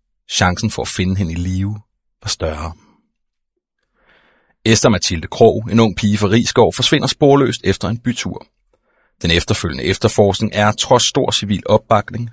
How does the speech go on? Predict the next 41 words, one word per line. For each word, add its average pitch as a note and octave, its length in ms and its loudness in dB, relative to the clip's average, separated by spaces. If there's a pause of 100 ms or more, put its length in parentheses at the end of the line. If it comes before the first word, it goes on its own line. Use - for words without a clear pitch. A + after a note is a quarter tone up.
(100)
resultatløs. - 880 -6 (1160)
Da F#2 80 4
efterforskningslederen F2+ 960 2
Jan G2+ 220 2
Bak G2+ 260 2
lærer, G2+ 340 4
at F2 120 -6
tidligere C3+ 400 4
soldat G#2 480 2
og B2 100 2
nu C#3 180 2 (100)
dusørjæger A2 640 2
Chris - 380 0
Ransau F#2+ 400 0
Cortez B2+ 520 2 (300)
er C3 80 0
vendt D3 140 2
tilbage D3 340 4
til - 160 0
Aarhus, D3 500 2 (200)
kontakter E3 420 0
han D#3+ 140 4
ham C#3+ 140 2
i D#3 100 0
håb C#3 260 4
om, A#2+ 80 4
at B2 60 2
han B2+ 120 0
hjælper A2+ 240 2
med C3 80 -2
opklaringen, F2 680 -2 (200)
da G2+ 60 2
de F2 80 -4
tidligere B2+ 460 2
har G2+ 140 -2
arbejdet - 260 -2
sammen A#2 460 -2
på D3 80 -4
en C#3+ 60 -2
lignende G#2+ 380 -2
sag. - 260 -6